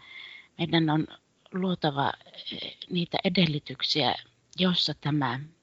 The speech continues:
vaiennettu ääni voi tulla kuuluviin ja ikään kuin asettua sille samalle puolelle sen ihmisen tai ihmisryhmän kanssa, joka on syrjässä, ja toimia niin, että voidaan, niin kuin,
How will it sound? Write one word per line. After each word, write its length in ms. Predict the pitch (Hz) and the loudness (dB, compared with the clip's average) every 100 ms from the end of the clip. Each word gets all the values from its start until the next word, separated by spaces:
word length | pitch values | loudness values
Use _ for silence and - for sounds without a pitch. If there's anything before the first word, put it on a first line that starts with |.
| - - | -6 2
vaiennettu 560 | 151 151 139 131 - | 4 4 0 -4 -2
ääni 480 | - 131 127 131 - _ 135 | 0 0 -2 -6 -10 _ -4
voi 140 | 139 120 | -4 -4
tulla 260 | 95 123 - | -6 -8 -8
kuuluviin 640 | 101 104 80 - 90 160 - - - - _ | -8 -6 -8 -8 -10 -10 -14 -20 -20 -20 _
ja 220 | - 135 - - _ | -4 -2 -2 -8 _
ikään 280 | - - 170 | -4 0 0
kuin 120 | - - _ | -2 -8 _
asettua 460 | 208 196 185 - 147 | 4 4 0 -4 -4
sille 280 | - 160 | -2 -2
samalle 460 | 156 - 185 160 143 - | -2 4 6 6 4 0
puolelle 600 | - 165 151 139 - - 170 _ | -2 2 2 2 0 -4 -6 _
sen 360 | - - 175 151 | -6 0 2 2
ihmisen 520 | - 147 151 143 101 - | 0 -4 -4 -6 -6 -6
tai 180 | 104 | -4
ihmisryhmän 640 | - 151 151 - 156 - - | -2 -2 -4 -6 -8 -8 -6
kanssa, 460 | - - - - - - - - - _ | -4 -2 -2 -4 -6 -10 -20 -20 -20 _
joka 300 | 120 - 110 | -12 -4 -2
on 180 | 78 131 - _ - | 0 -2 -8 _ -4
syrjässä, 720 | - 127 - - 139 - 170 - _ _ _ _ - - - - | -2 -2 -4 -4 -4 -2 -4 -6 _ _ _ _ -20 -20 -20 -6
ja 320 | 156 139 117 - - _ - | -2 0 0 -2 -12 _ 0
toimia 460 | 185 202 160 143 | 6 6 6 4
niin, 480 | 143 156 151 139 139 _ _ - - _ | 2 2 2 0 -4 _ _ -20 -20 _
että 360 | - 143 - 131 - _ | -4 -4 -4 -4 -6 _
voidaan, 360 | 170 160 151 143 | -2 -2 -2 -4
niin 120 | 156 | -6
kuin, 120 | - | -4